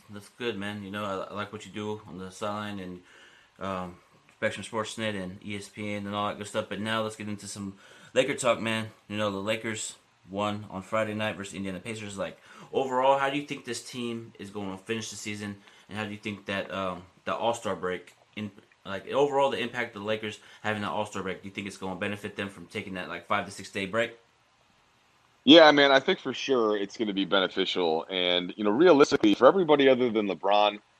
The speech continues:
Speaker 2: they got a good eight days of just
Speaker 1: Mm-hmm.
Speaker 2: getting away from the game, getting out of the practice facility, trying to clear their heads. And it depends on which guy it is, right? So Caruso said he just needed four to five days, and then he was kinda ready to go. And then there were other guys that probably needed that full time.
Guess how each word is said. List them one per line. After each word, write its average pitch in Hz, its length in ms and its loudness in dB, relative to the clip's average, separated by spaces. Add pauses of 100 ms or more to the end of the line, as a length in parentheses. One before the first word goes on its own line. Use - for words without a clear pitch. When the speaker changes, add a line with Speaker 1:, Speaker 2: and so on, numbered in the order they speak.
(120)
Speaker 2:
they 113 100 6
got 156 220 10
a 147 80 10
good 120 400 4
eight 107 280 2
days 101 540 2 (100)
of 92 240 2
just 104 300 2
Speaker 1:
Mm-hmm. 95 80 -6
Speaker 2:
getting 107 260 6
away 104 460 8
from 98 200 -6
the 90 60 -4
game, 101 440 2
getting 101 240 4
out 98 80 6
of 95 60 4
the 92 60 4
practice - 220 2
facility, 95 680 -2
trying 101 180 4
to 90 60 0
clear 104 240 4
their 90 220 4
heads. 90 440 2 (340)
And 92 560 8 (180)
it 117 120 6
depends 208 340 8
on 151 160 10
which 139 180 8
guy 113 200 12
it 98 120 6
is, 85 140 -2
right? 107 160 4
So 107 100 2
Caruso 143 480 4
said 117 280 4
he 143 100 -2
just 139 160 -8
needed 117 180 0
four 113 100 8
to 104 60 6
five 101 260 8
days, 113 280 6
and 95 80 -6
then 92 80 -4
he 95 100 0
was 92 120 -6
kinda 95 180 2
ready 92 180 2
to 85 80 0
go. 110 300 10 (320)
And 101 100 6
then 104 100 6
there 95 120 8
were 101 80 12
other 117 140 10
guys 95 280 10
that 87 120 -4
probably 92 260 6
needed 92 320 -2
that 87 200 4
full 90 240 0
time. 92 440 4